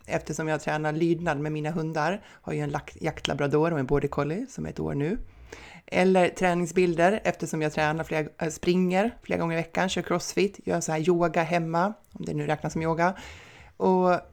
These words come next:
jag gör det ibland, alltså lägger ut såna där bilder. Men jag <laughs> försöker hejda mig lite eftersom jag tänker att det kanske inte är det allra viktigaste för mina följare. Och det är ju därför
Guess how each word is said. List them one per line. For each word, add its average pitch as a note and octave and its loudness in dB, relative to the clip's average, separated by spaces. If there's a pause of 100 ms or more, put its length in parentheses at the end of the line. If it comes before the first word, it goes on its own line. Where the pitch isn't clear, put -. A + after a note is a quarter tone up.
(160)
jag F#3+ 6
gör G3 10
det B2+ 2
ibland, C#3 2
alltså C#3+ -2 (200)
lägger D#3 2
ut D#3+ 2
såna - -6
där G2 0
bilder. C#3+ 0
Men F3 0
jag E3+ 2 (400)
<laughs> G3+ 0 (640)
försöker E3 -4
hejda E3 2
mig - 0
lite - -6 (380)
eftersom E3+ 0
jag D#3 0
tänker E3 0
att C3+ 0
det - -4
kanske F#3+ 0
inte G3+ -2
är D3+ 2
det - -4
allra C#3+ -2
viktigaste C#3 -4
för B2+ -4
mina C3 -4
följare. C#3 -2 (680)
Och E3+ 2 (480)
det F#3 4
är F3+ 6
ju F3+ 6
därför F3 2